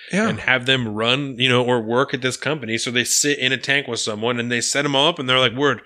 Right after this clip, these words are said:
Speaker 2: line it up, pull this trigger and blast that fucker."
Speaker 1: You know,
Speaker 2: Like, that's awesome.
Speaker 1: that would be so cool. But now that I'm thinking about this whole thing now for a minute, I'm going,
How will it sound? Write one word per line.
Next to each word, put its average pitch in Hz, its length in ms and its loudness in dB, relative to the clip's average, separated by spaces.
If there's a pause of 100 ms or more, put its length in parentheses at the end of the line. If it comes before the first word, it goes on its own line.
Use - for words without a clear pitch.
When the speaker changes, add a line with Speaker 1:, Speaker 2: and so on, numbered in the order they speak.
(360)
Speaker 2:
line 127 240 -2
it 143 80 -2
up, - 300 -2
pull 156 160 0
this 160 160 0
trigger 170 300 0
and 123 160 0
blast 131 340 2
that 113 220 -4
fucker." 101 360 -4 (140)
Speaker 1:
You 139 100 2
know, 139 240 4 (300)
Speaker 2:
Like, 170 160 2
that's 269 240 4
awesome. 156 600 2
Speaker 1:
that 147 160 4
would 156 140 4
be 151 100 4
so 143 220 4
cool. 131 300 4
But 127 180 2
now 123 220 4
that 120 120 2
I'm 110 120 4
thinking 110 400 -2
about 113 260 2
this 113 160 0
whole 117 140 4
thing 127 320 0
now 127 180 4
for 127 160 2
a 120 60 4
minute, 120 180 6
I'm 127 140 0
going, 120 200 4